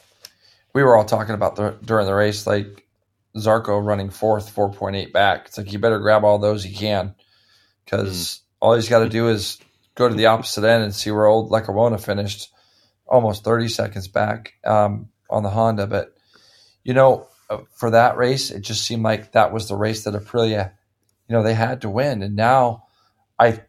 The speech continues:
Speaker 1: for the first time in his career, Aleix has won two races in a season, and they've been two out of the last three rounds. Um, he won at Silverstone, don't forget,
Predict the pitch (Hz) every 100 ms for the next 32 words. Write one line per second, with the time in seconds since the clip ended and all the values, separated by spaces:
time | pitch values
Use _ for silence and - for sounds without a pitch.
0 | _ - 110 104 120 120 120 120 110 101
1 | 101 123 135 107 - 92 107 110 107 107
2 | 110 104 - 123 117 113 104 104 101 98
3 | 131 127 110 131 - _ _ _ _ 110
4 | 110 113 113 113 104 - 120 113 110 113
5 | 117 113 - 113 113 147 123 - - -
6 | - 104 104 101 - _ _ _ - 107
7 | 113 - 131 131 135 117 110 113 101 -
8 | 98 107 131